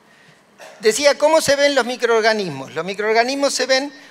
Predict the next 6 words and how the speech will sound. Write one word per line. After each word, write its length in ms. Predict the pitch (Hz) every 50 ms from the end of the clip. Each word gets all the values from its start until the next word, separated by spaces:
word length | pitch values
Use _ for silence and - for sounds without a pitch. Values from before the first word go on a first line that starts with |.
| - _ _
por 140 | - 214 202
las 160 | 196 196 185 180
huellas 340 | 220 240 240 226 - 202 180
moleculares. 840 | 165 196 190 180 180 175 180 170 160 160 139 127 - - - - - - - _ _ _ _ _ _
Los 180 | 160 175 196 185
vemos 420 | 240 254 262 262 254 226 - -